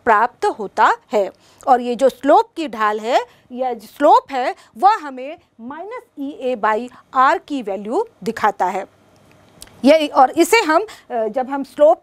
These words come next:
ज्ञात कर लेंगे, यानी कि इसे, अ, डेल्टा टी, अ, के द्वारा ग-, इसे ज्ञात कर लेंगे, तो हमें minus E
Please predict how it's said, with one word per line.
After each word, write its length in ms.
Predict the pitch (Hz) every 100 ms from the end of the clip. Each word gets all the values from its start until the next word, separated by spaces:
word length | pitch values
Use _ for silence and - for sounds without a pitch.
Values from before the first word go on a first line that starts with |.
| -
ज्ञात 260 | 240 285 -
कर 160 | 339
लेंगे, 280 | 339 359 403 508 -
यानी 180 | 254 262
कि 180 | 302 330
इसे, 340 | 269 - 285
अ, 140 | 466 -
डेल्टा 500 | 226 220 247 240 277
टी, 260 | 269 339 415
अ, 80 | 427 _
के 360 | 262 254 254 285
द्वारा 300 | 285 277 302
ग-, 120 | 220
इसे 420 | 233 233 220 -
ज्ञात 300 | 233 233 247
कर 120 | 330
लेंगे, 320 | 330 339 392 453 - -
तो 60 |
हमें 300 | 294 285 294
minus 400 | 285 269 320 415 - -
E 140 | 262